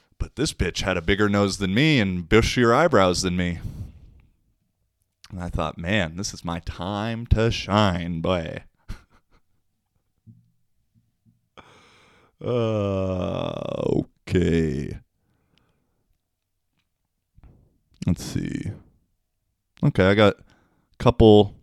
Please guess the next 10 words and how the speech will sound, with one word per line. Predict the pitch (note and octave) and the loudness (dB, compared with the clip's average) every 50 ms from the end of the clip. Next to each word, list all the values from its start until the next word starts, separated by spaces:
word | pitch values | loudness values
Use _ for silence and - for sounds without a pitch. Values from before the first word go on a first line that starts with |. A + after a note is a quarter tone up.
| _ _ _ _ _ _ | _ _ _ _ _ _
couple | - D3 - C#3+ C3+ | -4 2 4 6 6
little, | B2 A#2+ A2 G#2+ G2+ G2+ - - _ _ _ _ _ _ _ _ _ | 8 8 8 8 6 4 0 -2 _ _ _ _ _ _ _ _ _
uh, | - F2 E2+ E2 E2 E2 E2+ E2+ - - _ _ _ _ _ _ _ _ _ _ _ _ _ _ _ _ _ _ _ _ _ _ _ _ _ _ _ _ _ | -4 -2 -2 0 -2 -2 -4 -6 -8 -10 _ _ _ _ _ _ _ _ _ _ _ _ _ _ _ _ _ _ _ _ _ _ _ _ _ _ _ _ _
mm, | A#2+ B2 B2 A#2+ A#2 A2+ - - - _ _ _ _ _ _ _ _ _ _ _ _ _ _ _ - - | -4 -2 0 0 -2 -2 -6 -10 -20 _ _ _ _ _ _ _ _ _ _ _ _ _ _ _ -16 -12
how | A2 | -6
do | G#2+ G2 E2+ | -4 -4 -4
I | E2+ | -4
wanna | E2+ E2 E2 - | -4 -6 -8 -10
do | - - - | -10 -12 -12
this? | - - - - - - - - | -12 -10 -10 -12 -12 -14 -16 -20